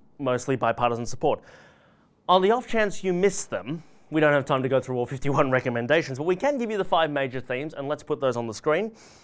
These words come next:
They are a clear monetary policy framework, stronger decision-making and accountability, an open and dynamic central bank, more robust corporate governance, and the need for institutional and cultural change.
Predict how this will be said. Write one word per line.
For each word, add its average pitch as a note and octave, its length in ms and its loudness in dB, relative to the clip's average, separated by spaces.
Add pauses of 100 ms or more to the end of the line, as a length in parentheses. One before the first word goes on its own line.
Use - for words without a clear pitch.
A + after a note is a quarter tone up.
(200)
They C#3+ 200 8
are C3+ 200 8
a C3+ 60 0
clear B3 300 4
monetary D3 380 0
policy A#2+ 360 -6
framework, G2+ 560 -4 (460)
stronger A3 320 4
decision-making D3 580 2
and A2+ 100 -2
accountability, E3 840 -2 (340)
an B2 100 -2
open E3+ 240 8
and C#3+ 160 4
dynamic C3 400 2
central A2+ 280 2
bank, C3 300 -4 (300)
more C3+ 260 2
robust B2 520 -2
corporate A2+ 340 -6
governance, G#2 520 -4 (440)
and E3 340 4
the D3 140 2
need C3 300 0
for B2+ 160 -6
institutional A#2+ 680 -10
and G#2+ 160 -10
cultural G2+ 360 -10
change. E2+ 500 -14